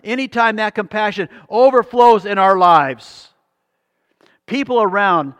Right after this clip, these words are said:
look at us and say, "God showed up." They look at us and say, "God showed up. Look at what, look at what this person did." Did that man who died, did Jesus owe him anything?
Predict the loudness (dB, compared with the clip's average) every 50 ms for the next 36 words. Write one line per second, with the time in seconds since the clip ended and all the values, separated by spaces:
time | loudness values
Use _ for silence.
0 | _ _ -4 -2 -2 0 0 -2 -2 -2 -2 -4 -6 -10 -14 -14 -14 -12 -12 -12
1 | -12 -14 -16 _ -18 -18 -18 -18 -20 -20 -20 -20 -20 -20 -20 _ _ _ _ _
2 | _ _ _ _ _ _ _ _ _ _ _ _ _ _ _ _ _ _ _ _
3 | _ _ _ _ _ _ _ _ _ _ _ _ _ _ _ _ _ _ _ _
4 | _ _ _ _ _ _ -4 0 2 2 2 2 2 0 -2 -2 -4 -6 -8 -8
5 | -8 -8 -6 -2 0 0 0 0 -2 -4 -4 -2 -2 0 0 -2 -2 -6 -12 _
6 | _ _ -6 -4 -4 -4 -4 -6 -4 -4 -6 -6 -8 -14 -12 -8 -8 -6 -6 -8
7 | -6 -4 -4 -4 -4 -6 -8 -6 -4 -4 -4 -4 -6 -10 -6 -2 -2 -2 -2 -2
8 | -6 -12 _ _ _ _ _ _ _ _ _ _ _ _ _ _ _ _ _ _
9 | _ _ -10 -4 -2 -2 -2 -2 -2 -6 -6 -6 -6 -6 -8 -8 -8 -4 -2 -2
10 | 0 0 -2 -2 -6 -8 -12 -20 _ _ _ _ _ _ _ _ _ _ _ _
11 | _ _ _ _ _ _ -14 -14 -12 -10 -10 -10 -8 -8 -10 -12 -10 -4 -2 -2
12 | -2 -2 -4 -8 -10 -10 -10 -10 -10 -10 -12 -14 -16 -16 -16 -18 -20